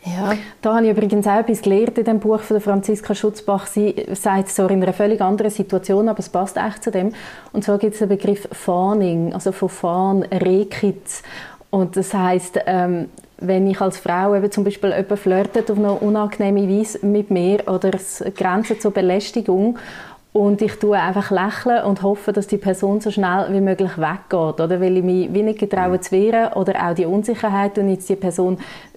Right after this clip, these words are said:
Speaker 2: tue ich jetzt das wirklich richtig einschätzen, darf ich mich jetzt wehren? Den, den Begriff habe ich nicht gekannt und auch dort irgendwie, ah ja, es ist so etwas, wo man so gut kennt, oder? Äh, dass man einfach eben lächelt und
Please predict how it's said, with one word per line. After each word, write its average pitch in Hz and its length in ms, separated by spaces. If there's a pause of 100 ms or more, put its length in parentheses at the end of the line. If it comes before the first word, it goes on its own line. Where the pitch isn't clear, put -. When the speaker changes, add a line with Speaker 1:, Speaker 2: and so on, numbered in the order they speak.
(120)
Speaker 2:
tue 208 100
ich 202 80
jetzt 190 160
das 196 100
wirklich 196 420
richtig 196 480
einschätzen, 226 840
darf 202 180
ich 233 120
mich 226 160
jetzt 226 200
wehren? 208 480 (500)
Den, 214 240
den 208 100
Begriff 233 320
habe 226 100
ich 196 80
nicht 233 220
gekannt 196 280
und 190 300
auch 190 400 (340)
dort 202 220
irgendwie, 214 360
ah 196 220
ja, 208 220
es 190 100
ist 196 220
so 220 260
etwas, 208 540
wo 190 220
man 202 120
so 208 140
gut 202 300
kennt, 175 600
oder? 180 340 (500)
Äh, 185 360
dass 190 160
man 190 100
einfach 190 220
eben 190 300 (340)
lächelt 190 580
und 185 420